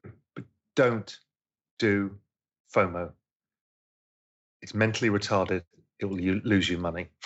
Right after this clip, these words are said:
<laughs> I've learnt it. I have a bag of shrapnel in a wallet or two to prove that fomo. I still have the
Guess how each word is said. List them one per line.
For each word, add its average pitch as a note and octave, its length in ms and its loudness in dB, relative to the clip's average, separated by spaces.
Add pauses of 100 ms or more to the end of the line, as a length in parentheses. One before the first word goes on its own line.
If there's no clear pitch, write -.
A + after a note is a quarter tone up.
(360)
<laughs> - 560 -12
I've A2+ 160 2
learnt F2+ 320 2
it. F2 140 -4 (520)
I A#2 80 4
have B2 440 2 (380)
a E3+ 100 4
bag G3 300 2
of D3 200 2 (140)
shrapnel A#2 760 0 (880)
in D3 300 4
a B2+ 180 4
wallet A#2 420 4
or A#2 100 -2
two G2+ 420 -6
to - 120 -8
prove C#3+ 600 2 (680)
that A#2 200 2
fomo. G2 540 0 (560)
I C#3 60 2
still G#3+ 300 2
have F3 300 0
the C3 260 0